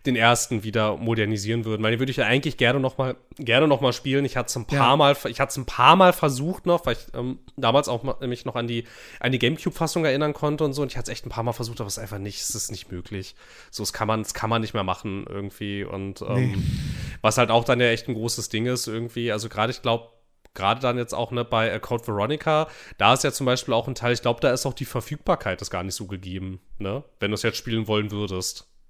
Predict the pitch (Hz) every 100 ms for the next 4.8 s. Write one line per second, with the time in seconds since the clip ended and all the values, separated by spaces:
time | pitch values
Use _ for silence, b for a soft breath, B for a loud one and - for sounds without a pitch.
0 | _ _ - 107 117 101 113 127 104 110
1 | 110 107 120 - - 98 117 151 - -
2 | 156 196 165 170 190 113 165 - - -
3 | 254 294 - b b - 113 151 - 131
4 | 220 233 87 87 92 92 95 -